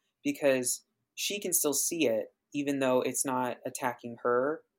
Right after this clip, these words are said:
right? Because she could see it attack, um, the one dude who slept with her in the hospital and who,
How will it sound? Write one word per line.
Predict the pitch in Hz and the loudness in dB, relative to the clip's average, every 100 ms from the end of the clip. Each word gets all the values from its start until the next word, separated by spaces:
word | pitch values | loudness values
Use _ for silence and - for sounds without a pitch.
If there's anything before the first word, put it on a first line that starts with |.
| _ - | _ -2
right? | 135 156 151 | 4 4 2
Because | 147 147 | -4 -4
she | - 170 | -6 -4
could | 147 | -2
see | - 151 143 139 135 | -2 0 0 2 2
it | 127 127 | 2 0
attack, | - 127 120 117 123 | -2 0 0 -2 -8
um, | 113 110 110 _ _ - | -8 -10 -16 _ _ -6
the | 131 | 0
one | 143 147 | 2 2
dude | 135 127 | 0 -2
who | 127 | -2
slept | - 127 123 | 0 0 -2
with | - | -8
her | 117 | -6
in | 117 | -4
the | |
hospital | 120 117 - 120 117 113 | -4 -4 -4 -2 0 -2
and | 113 | -4
who, | 117 113 | -8 -8